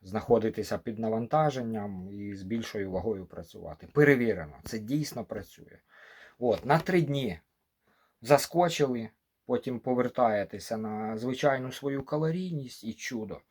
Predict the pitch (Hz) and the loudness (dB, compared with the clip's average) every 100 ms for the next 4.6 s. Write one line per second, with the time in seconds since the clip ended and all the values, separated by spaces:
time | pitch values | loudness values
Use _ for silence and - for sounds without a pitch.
0 | _ - _ _ _ 113 113 151 160 139 | _ -20 _ _ _ -6 2 4 6 2
1 | 110 107 110 110 104 98 101 92 90 87 | 2 0 0 -2 -4 -8 -8 -8 -8 -10
2 | 76 - 78 _ _ _ 92 98 110 101 | -14 -18 -20 _ _ _ -12 -4 -4 -4
3 | - 107 147 143 123 101 107 135 123 - | -10 -12 -6 -2 -2 -2 -4 -6 -10 -16
4 | 101 - 80 - - - | -20 -20 -20 -20 -20 -20